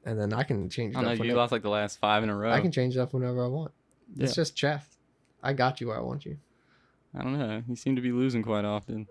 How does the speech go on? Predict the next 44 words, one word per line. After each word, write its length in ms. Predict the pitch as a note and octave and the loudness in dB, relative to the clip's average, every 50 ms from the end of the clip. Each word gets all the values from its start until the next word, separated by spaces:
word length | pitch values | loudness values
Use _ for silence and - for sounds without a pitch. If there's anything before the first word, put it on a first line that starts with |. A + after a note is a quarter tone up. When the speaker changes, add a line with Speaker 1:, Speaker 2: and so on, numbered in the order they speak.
| - | -10
Speaker 1:
It's 140 | - - - A#2+ | -10 -6 -4 -4
okay. 340 | A2 - A#2 G#2+ - C#3+ C#3 - - | -2 -2 -2 -4 -4 -6 -8 -2 2
I 100 | A#2+ A#2+ | 2 2
play 180 | - - B2+ | 6 6 4
for 160 | A#2+ - A#2 G#2+ | 4 4 0 0
the 60 | A2+ | 2
long, 280 | A#2 A2+ A#2 A#2 A#2 | 2 2 2 2 0
Speaker 2:
<laughs> 80 | A#2 C3 | 0 -2
All 60 | B2 A#2+ | -2 -2
right. 80 | B2 B2 | -2 0
Speaker 1:
long 180 | B2 B2 B2+ C3 | 0 0 0 -2
haul. 340 | B2 - - - C3+ B2+ - _ _ - | -2 -2 -2 -4 -6 -8 -12 _ _ -10
Speaker 2:
So 140 | - - C#3+ | -4 -4 0
the 120 | C3+ C#3+ | 0 0
Saints 600 | - - - D#3+ D#3+ F3 F3+ - - - - - _ _ _ - - - - | 0 4 4 4 4 4 2 -2 -6 -12 -12 -14 _ _ _ -6 -6 -6 -8
<laughs> 360 | - _ _ _ _ _ - - | -10 _ _ _ _ _ -4 0
now 420 | C3+ C3+ B2+ A#2+ B2 A#2 A#2 - - | 4 4 4 4 4 2 0 -2 -2
are 240 | - A2 G#2 G#2 - - - | -2 0 0 0 0 0 0
at 240 | A#2 B2 - - - - | 0 0 0 -4 -8 -10
Washington, 640 | B2+ A#2 G#2+ A2+ A#2+ - - G#2+ G#2 - G#2+ - - _ _ _ _ _ _ _ _ _ _ _ - - | -4 0 2 2 2 2 0 -4 -4 -4 -8 -8 -10 _ _ _ _ _ _ _ _ _ _ _ -10 -4
who 60 | - A2 | -2 0
Speaker 1:
Yeah. 60 | B2+ | 2
Speaker 2:
you 140 | - D3+ D3 | 2 2 2
just 200 | A2 G2+ - - | 0 -2 0 4
played 200 | - G#2 G#2 G#2+ | 4 4 4 4
a 60 | A2+ | 0
few 200 | - - B2 B2+ | 2 2 2 4
weeks 240 | C3 D3 E3 - - | 4 4 2 2 -2
ago. 280 | G#2 G2 F#2 F#2+ A2 - _ - | -2 0 0 -2 -4 -8 _ -4
Speaker 1:
Yep. 220 | G#2+ G#2+ - - _ _ _ _ _ _ - | -4 -4 -4 -6 _ _ _ _ _ _ 0
Speaker 2:
I'm 60 | A#2+ | 2
gonna 80 | B2+ - | 2 6
say 120 | - C#3 | 6 8
they 120 | C3 C3 | 8 8
lose 480 | B2 A#2 G#2+ G2 F#2+ G2 - - - - _ _ _ _ _ _ - | 6 6 2 0 -2 -6 -10 -12 -14 -16 _ _ _ _ _ _ -14
'cause 140 | - - A2 | -10 -6 -2
Washington's 600 | G2+ A2 D3 F#3+ - G3 - - F#3+ F#3+ E3 - | 0 0 0 2 0 -2 -2 -2 -2 -2 -2 0
good, 300 | - A#2+ A#2+ D#3 F3 B2+ | 2 2 4 4 2 2
man. 400 | G#2 G2+ G2 G#2 A2 A#2 C3+ - _ _ _ _ _ - | 0 -2 -2 -2 -4 -6 -8 -12 _ _ _ _ _ -8
Speaker 1:
They 100 | - A2 | -6 -2
are 180 | A#2+ E3 F#3+ F#3 | 0 0 0 0
good. 300 | F#3 F#3 G#3 F#3+ D3 C#3+ - | 0 -2 -2 -4 -6 -8 -6
Speaker 2:
They're 100 | - B2+ | -8 -6
good. 580 | C3+ C#3 B2 C#3+ F3 G3 - C4+ E3 - - | -6 -2 0 0 0 2 2 0 0 0 -2